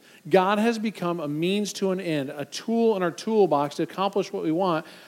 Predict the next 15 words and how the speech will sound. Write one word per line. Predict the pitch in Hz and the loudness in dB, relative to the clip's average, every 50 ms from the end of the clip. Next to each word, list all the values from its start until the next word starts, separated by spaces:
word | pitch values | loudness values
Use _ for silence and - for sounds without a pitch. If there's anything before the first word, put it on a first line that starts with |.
| - | -4
The | _ 170 | _ 0
majority | 160 170 160 143 123 147 202 226 240 240 240 220 196 190 | 0 2 0 0 2 4 4 4 4 4 2 2 0 0
of | 170 151 - | -2 -2 -4
people | - - 208 202 190 - 160 143 143 143 | -4 -6 -6 -4 -2 0 0 0 0 0
claim | - - - 190 190 175 | -2 -4 -4 -2 0 0
to | 160 | -2
know | 151 147 165 196 214 214 | 0 0 2 6 6 6
God, | 190 147 139 131 127 127 131 135 147 156 - - - - _ _ _ _ | 6 4 2 0 2 2 2 0 -2 -4 -10 -18 -20 -20 _ _ _ _
but | - 156 | -4 -4
by | 139 135 175 175 175 170 | -2 0 2 2 2 2
their | 156 160 175 | 2 0 0
actions, | 180 180 180 190 185 - - - 156 147 147 147 139 - - _ - _ _ _ _ | -2 -2 -4 -4 -4 -6 -8 -8 -8 -8 -8 -8 -12 -14 -18 _ -20 _ _ _ _
they | - 156 170 175 | -2 2 4 4
deny | 175 156 160 160 156 160 165 165 160 151 | 4 4 0 0 2 2 2 2 0 0
him. | 135 135 131 117 107 107 113 | -2 -6 -6 -8 -8 -10 -14